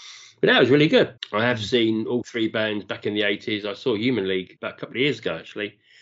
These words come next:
Speaker 1: But it was nice to see, um, Claire Krogan with Altered Images, uh, who I haven't seen since, yeah, since the early eighties, so that'd be forty years ago.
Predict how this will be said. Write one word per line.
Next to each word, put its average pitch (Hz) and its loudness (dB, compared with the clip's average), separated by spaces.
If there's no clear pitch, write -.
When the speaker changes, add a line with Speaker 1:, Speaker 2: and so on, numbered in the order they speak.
Speaker 1:
But 113 2
it - -2
was 113 -4
nice 143 4
to 117 -8
see, 113 0
um, 101 -4
Claire 117 2
Krogan 107 0
with 101 0
Altered 101 2
Images, 98 -2
uh, - -12
who 101 -6
I 104 0
haven't 90 -4
seen 92 -4
since, - -6
yeah, 110 0
since - -8
the 92 0
early 98 4
eighties, 82 -4
so 87 -2
that'd 92 -2
be 95 -10
forty 92 -6
years 92 0
ago. 87 -2